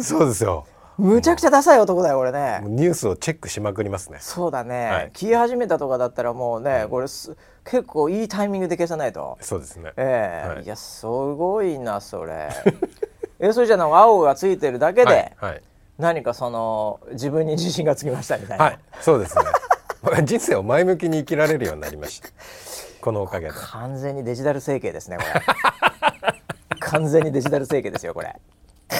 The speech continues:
Speaker 2: そんな市場があったとは、これ。
Speaker 1: はい。もうこれで、
Speaker 2: 気づいてなかった。
Speaker 1: どこの面接でも自信を持って、
Speaker 2: 自信を持っていきますよね。
Speaker 1: 自分をアピールできます。
Speaker 2: これまでね、
Speaker 1: はい。
Speaker 2: なんか全然自信を、なんかこうね、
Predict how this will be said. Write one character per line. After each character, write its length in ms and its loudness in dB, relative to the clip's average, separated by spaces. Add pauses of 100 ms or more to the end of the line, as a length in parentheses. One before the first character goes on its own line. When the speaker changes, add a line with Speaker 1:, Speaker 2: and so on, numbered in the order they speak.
(720)
Speaker 2:
そ 260 -4
ん 200 0
な 80 2
市 120 -4
場 200 4
が 80 2
あ 20 0
っ 60 -4
た 100 -6
と 80 -6
は、 80 -6
こ 100 -8
れ。 80 -10 (140)
Speaker 1:
は 220 4
い。 60 -10 (220)
も 240 4
う 60 -4
こ 120 8
れ 80 6
で、 40 4
Speaker 2:
気 60 8
づ 20 8
い 40 6
て 20 0
な 60 -4
か 80 -8
っ 20 -10
た。 100 -12
Speaker 1:
ど 140 4
こ 100 4
の 100 4
面 220 4
接 240 0
で 80 4
も 100 4
自 140 0
信 180 2
を 60 8
持 100 4
っ 40 0
て、 80 2
Speaker 2:
自 120 2
信 220 8
を 60 8
持 80 4
っ 20 0
て 60 2
い 20 4
き 60 4
ま 0 -
す 20 4
よ 20 4
ね。 0 -
Speaker 1:
自 0 -
分 60 6
を 80 6
ア 60 4
ピ 120 -2
ー 60 0
ル 60 -2
で 100 -6
き 80 -16
ま 120 -16
す。 220 -18
Speaker 2:
こ 200 0
れ 80 2
ま 140 6
で 100 2
ね、 260 2
Speaker 1:
は 120 4
い。 60 -4
Speaker 2:
な 100 -2
ん 60 -8
か 140 2
全 240 -2
然 140 0
自 160 -4
信 340 -4
を、 400 -2
な 100 0
ん 40 -14
か 80 -8
こ 260 0
う 20 -4
ね、 220 0